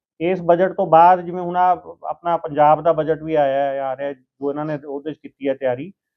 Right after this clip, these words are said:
ਅੱਠ ਸੌ ਤਿਹੱਤਰ ਕਰੋੜ ਰੁਪਇਆ ਸੈਂਟਰ ਤੋਂ ਜਿਹੜਾ ਬਜਟ ਦਾ ਇਹਨਾਂ ਨੂੰ ਪੈਸਾ ਆਇਆ ਸੀ, ਉਹ ਲੈਪਸ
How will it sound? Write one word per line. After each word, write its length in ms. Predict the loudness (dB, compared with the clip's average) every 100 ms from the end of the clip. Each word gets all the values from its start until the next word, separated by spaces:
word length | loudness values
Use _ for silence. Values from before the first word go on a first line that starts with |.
| _ 0 0
ਅੱਠ 80 |
ਸੌ 220 | 0 -4 -4
ਤਿਹੱਤਰ 600 | 0 0 0 _ 2 2
ਕਰੋੜ 400 | 0 2 2 0
ਰੁਪਇਆ 400 | -2 -2 -2 -4 _ _ _ _ _ _
ਸੈਂਟਰ 440 | 0 0 0 -2
ਤੋਂ 180 | 0 0
ਜਿਹੜਾ 160 | 2 4
ਬਜਟ 340 | 2 0 0
ਦਾ 140 | 2
ਇਹਨਾਂ 160 | 0 0
ਨੂੰ 100 | -4
ਪੈਸਾ 320 | 2 0 2
ਆਇਆ 160 | 2 2
ਸੀ, 140 | -2
ਉਹ 80 | -4
ਲੈਪਸ 280 | 0 0